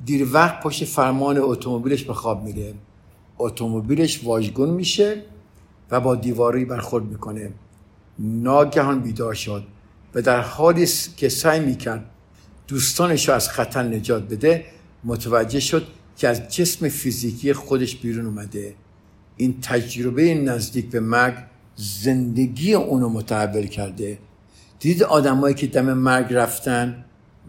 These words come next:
و در، در دو ثانیه، دو ثانیه، سه ثانیه یا هر چیزی یهو می‌رن تو کما یا این زندگی می‌رن و دوباره برمیگردن، دیدی چقدر زندگیشون عوض می‌شه؟ چون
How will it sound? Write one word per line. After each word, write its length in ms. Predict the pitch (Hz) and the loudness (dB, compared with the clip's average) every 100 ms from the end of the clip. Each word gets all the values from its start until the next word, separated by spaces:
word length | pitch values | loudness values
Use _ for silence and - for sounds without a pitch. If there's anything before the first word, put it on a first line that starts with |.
| 113 | -6
و 140 | 117 120 | 0 0
در، 340 | 107 123 113 - - _ _ | 2 0 0 -4 -18 _ _
در 120 | - 123 | 0 0
دو 300 | 104 - 135 | 0 -2 -2
ثانیه، 380 | - - 120 117 | 0 -2 -2 -2
دو 200 | 110 139 | -4 -4
ثانیه، 420 | 123 - 120 117 | -4 -2 -2 -2
سه 180 | 110 147 | -2 -4
ثانیه 320 | 139 123 117 | -4 -4 -2
یا 120 | 117 113 | -2 0
هر 140 | 135 | 0
چیزی 440 | 131 117 87 107 107 - _ - - _ - | -2 -10 -10 -12 -14 -20 _ -20 -20 _ -14
یهو 260 | 113 135 165 | -4 2 2
می‌رن 240 | 147 139 | 4 0
تو 160 | - 113 | -2 -8
کما 340 | - 127 127 | -4 0 2
یا 120 | 127 | 2
این 160 | 131 135 | 2 0
زندگی 420 | 120 120 113 123 | 0 -2 -2 0
می‌رن 400 | 131 139 120 117 - _ - | 2 2 0 -6 -14 _ -6
و 80 | |
دوباره 300 | 120 127 127 | -2 4 4
برمیگردن، 680 | 120 120 120 117 101 127 143 - - _ | 6 6 6 2 0 0 0 -4 -18 _
دیدی 200 | 120 165 | -6 -2
چقدر 260 | 165 - 123 | -2 0 -2
زندگیشون 460 | 110 113 110 123 | 0 -4 -4 -6
عوض 340 | 120 107 104 104 | -4 -2 -4 -6
می‌شه؟ 380 | 90 117 131 147 - _ _ _ - | -4 0 0 -2 -18 _ _ _ -20
چون 480 | - - 139 143 | -10 -6 -4 -4